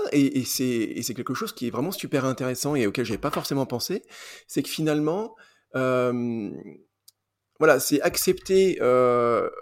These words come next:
s-, avoir conscience que, euh, dans la photographie, pour gagner sa vie dans la photographie, bah oui, il faut faire des sacrifices parce qu'il y a des choses qu'on n'a pas forcément envie de faire. Euh, bah, du coup, on ne les fait pas et on va aller chercher de l'argent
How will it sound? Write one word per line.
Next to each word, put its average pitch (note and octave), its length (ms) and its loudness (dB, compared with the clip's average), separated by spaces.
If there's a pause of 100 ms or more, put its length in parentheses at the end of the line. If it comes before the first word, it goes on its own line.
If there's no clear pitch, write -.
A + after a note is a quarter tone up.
(140)
s-, - 260 -4
avoir D#3 180 6
conscience G#3 420 0
que, - 120 2
euh, A2 380 6
dans A2+ 160 0
la D3+ 100 0
photographie, B2+ 480 -2
pour A#2 160 -8
gagner A#2+ 180 0
sa B2 120 -4
vie B2 100 -2
dans C3 80 4
la B2 60 2
photographie, A#2 640 -2 (420)
bah A2 200 2
oui, F#3+ 300 6
il C3 80 -10
faut A#2 120 -2
faire A#2 120 0
des A2+ 80 0
sacrifices - 420 -4
parce C#3 120 0
qu'il G2+ 100 -6
y - 20 0
a G#2 40 4
des - 20 -4
choses A#2 160 -6
qu'on - 100 -6
n'a F#2+ 100 -2
pas C3+ 100 -4
forcément B2+ 300 -2
envie A2+ 140 -2
de - 60 -12
faire. B2 320 -4 (440)
Euh, B2 580 6
bah, G#2+ 240 4
du B2 120 2
coup, B3 160 2
on F4+ 40 6
ne A3+ 60 6
les D3 40 6
fait C#3 140 4
pas D#3+ 220 0 (200)
et C3+ 80 2
on C3+ 40 4
va B2 80 6
aller A#2+ 80 4
chercher E3 260 2
de C#3+ 40 4
l'argent C#3+ 480 2